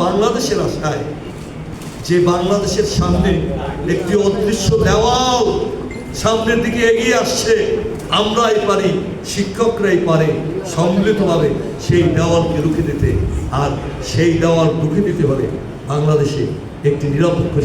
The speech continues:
নির্বাচন দরকার। অচিরেই নিরপেক্ষ নির্বাচন হবে এবং আমরা ঐক্যবদ্ধভাবে সেই নির্বাচনে ধানের শীষের পক্ষে থাকবো।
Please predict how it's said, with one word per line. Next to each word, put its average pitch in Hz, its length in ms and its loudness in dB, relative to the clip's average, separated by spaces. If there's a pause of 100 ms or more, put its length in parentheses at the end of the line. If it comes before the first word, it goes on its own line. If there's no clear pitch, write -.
নির্বাচন 185 480 2 (120)
দরকার। 170 300 -2 (520)
অচিরেই 196 420 2 (100)
নিরপেক্ষ 156 380 0 (140)
নির্বাচন 139 500 -2
হবে 117 180 -2 (340)
এবং 135 120 -4 (140)
আমরা 131 200 0 (380)
ঐক্যবদ্ধভাবে 147 760 0 (320)
সেই 139 180 2 (100)
নির্বাচনে 131 460 -2 (400)
ধানের 147 320 0
শীষের 135 340 -8
পক্ষে 120 280 -8
থাকবো। 110 240 -6